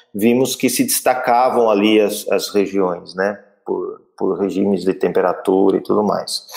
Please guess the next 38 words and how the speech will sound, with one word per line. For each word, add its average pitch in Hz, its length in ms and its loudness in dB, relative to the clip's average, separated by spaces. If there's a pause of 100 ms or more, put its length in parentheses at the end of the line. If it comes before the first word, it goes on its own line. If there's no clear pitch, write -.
(500)
Ah, 113 840 4
então, 143 240 0
o - 20 -2
que 175 80 0
é 165 60 2
que 175 60 0
a 156 60 2
gente 151 200 -2
faz? 104 260 2
A 104 100 -2
gente 123 220 -4
fa-, 123 240 0
chamamos 127 440 0
de 131 240 2
ataque 117 760 -2
à 107 160 0
rede. 90 380 0
A 95 60 2
gente 104 260 -2
ataca 117 540 0
a - 20 0
rede, 104 460 2
né? 98 240 0 (560)
Ah, 107 240 6
nós 113 280 0
sabemos, 123 960 2
ah, 98 600 2 (300)
qual 127 360 2
o 147 40 4
intervalo 110 1160 2
de 98 100 -4
temperatura, 107 800 2
por 101 180 -4
exemplo, 101 440 -2
que 107 100 -8
uma 104 140 2
determinada 104 560 2
espécie 98 840 0